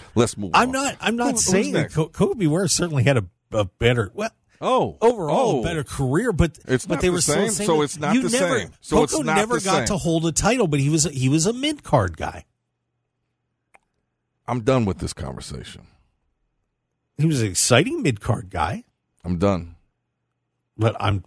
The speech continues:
Speaker 2: I'm just saying, it's a, it's a very different dynamic on television now than it was back then.
Speaker 1: I'm gonna email this clip to Koko.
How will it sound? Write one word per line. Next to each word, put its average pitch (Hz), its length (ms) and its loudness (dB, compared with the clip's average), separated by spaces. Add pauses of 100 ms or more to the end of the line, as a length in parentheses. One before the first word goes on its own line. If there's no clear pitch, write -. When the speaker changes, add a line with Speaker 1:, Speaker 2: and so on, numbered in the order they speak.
(160)
Speaker 2:
I'm 82 160 -6
just - 340 -2
saying, 101 380 0 (500)
it's 120 200 2
a, 110 120 -6
it's 110 200 -2
a 98 60 -2 (220)
very 113 320 0
different 117 340 -2
dynamic 107 420 0
on 98 120 0
television 104 520 2
now 90 180 -2
than 90 140 -6
it 87 60 -10
was 82 200 -6
back 78 240 -6
then. - 160 -16
Speaker 1:
I'm 135 200 0
gonna 120 220 2
email 104 340 0
this 87 160 -6
clip - 220 -6
to - 100 -10
Koko. 85 400 -4